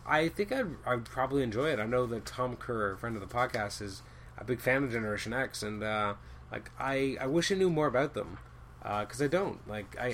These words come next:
I know, I, I like their costumes. I kinda miss Emma Frost being written the way she was in Generation X, which is very different from modern Emma.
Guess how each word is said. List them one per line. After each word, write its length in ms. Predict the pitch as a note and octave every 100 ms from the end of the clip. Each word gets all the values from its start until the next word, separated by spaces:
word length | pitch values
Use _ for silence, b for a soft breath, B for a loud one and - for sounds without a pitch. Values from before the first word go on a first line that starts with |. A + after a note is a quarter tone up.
| B2
I 40 |
know, 200 | C3 C3
I, 200 | A2 A#2+
I 140 | G2+ A#2+
like 200 | C#3+ D#3
their 100 | C3
costumes. 720 | - C#3 D3+ - D#3+ D#3+ C#3+ - B B B
I 40 | C#3
kinda 240 | F#3+ A3+
miss 180 | A#3+ F#3+
Emma 220 | C#3+ C#3
Frost 340 | C3 C#3 C3+ -
being 180 | B2
written 260 | G#2+ A#2 B2
the 60 | A2
way 180 | G#2+ A2
she 220 | - A2 G#2 F#2 A#2
was 340 | A2 G#2+ G#2
in 100 | G2+
Generation 400 | G#2 G2+ G2+ G2
X, 260 | G2 - -
which 160 | -
is 80 | G#2+
very 240 | B2 C3+ B2+
different 380 | A#2 A2+ G#2+ -
from 340 | G#2+ G2+ F#2+ - B B
modern 340 | G#2+ G#2+ A2 C3+
Emma. 280 | D3+ F3